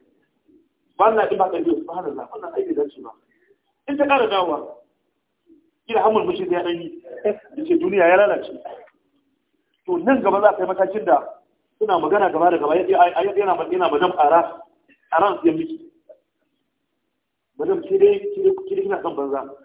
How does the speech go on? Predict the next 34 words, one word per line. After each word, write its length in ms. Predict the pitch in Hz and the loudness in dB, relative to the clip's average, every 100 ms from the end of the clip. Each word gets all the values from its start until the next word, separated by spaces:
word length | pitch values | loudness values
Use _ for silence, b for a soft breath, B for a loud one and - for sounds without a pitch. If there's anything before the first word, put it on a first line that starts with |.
| - | -2
Ai 100 | 160 | 2
ta 80 | 262 | 4
wasa. 240 | 214 160 - - - - _ _ _ _ _ _ - - | 2 -2 -6 -12 -20 -20 _ _ _ _ _ _ -20 -12
Kuma 160 | 185 202 | -4 0
zai 140 | 233 | 4
manta 280 | 226 220 196 | 4 4 2
ma 120 | 190 | 0
shi 100 | 208 | 2
ɗalibi 340 | 208 214 - | 4 2 -2
ne 60 | - | -8
ma 120 | 139 | -6
yau 120 | 160 185 | -6 -4
da 80 | |
gobe 240 | - 131 - | -4 -4 -6
saboda 260 | - 170 - - | -4 -2 -2 -6
mu'amalan. 580 | 147 147 196 208 196 147 - _ _ _ _ _ 285 _ _ _ _ _ - | -12 -8 -4 -2 -4 -8 -14 _ _ _ _ _ _ _ _ _ _ _ -6
Duk 100 | - | -2
imanin 300 | 269 294 254 | 4 4 2
ka 60 | 180 | -2
ba 100 | 185 | 0
sai 100 | 208 | 2
wanda 140 | 208 | 4
ya 100 | 185 | 2
shafe 240 | 160 151 151 | 0 -6 -6
ka. 120 | 117 - - _ _ _ _ _ _ - | -6 -8 -20 _ _ _ _ _ _ 0
Dan 120 | 202 | 4
ba 60 | 190 | 4
ana 140 | 214 | 4
nufin 180 | 202 185 | 2 -2
wai 120 | 180 185 | -4 -4
imanin 400 | 185 202 208 175 | -2 0 0 0
wani 140 | 170 | 2
ya, 100 | 175 156 | 0 2
wallahi 260 | 165 190 | 2 2